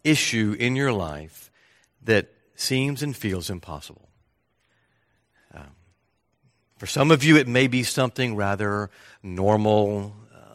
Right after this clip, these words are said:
the command to obey God, the command to trust Him in a situation, to the command to love others, to live by faith.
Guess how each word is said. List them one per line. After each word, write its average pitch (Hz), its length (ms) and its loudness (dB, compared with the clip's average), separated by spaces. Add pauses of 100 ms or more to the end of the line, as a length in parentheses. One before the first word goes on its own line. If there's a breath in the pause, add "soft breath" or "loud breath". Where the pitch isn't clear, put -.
(120)
the 110 60 -16
command 101 580 -6
to 101 180 -6
obey 95 360 -2
God, 113 540 -2
the 104 80 -10
command 92 540 -8
to 87 280 -10 (360 loud breath)
trust - 440 2
Him 127 260 0
in 120 80 -2
a 113 60 -6
situation, 117 880 0
to 113 160 -8
the 104 320 -12
command 101 420 -6
to 95 120 -6
love 131 680 6 (360 loud breath)
others, 127 460 6
to 113 120 -4
live 123 320 4
by 131 220 6
faith. 131 640 2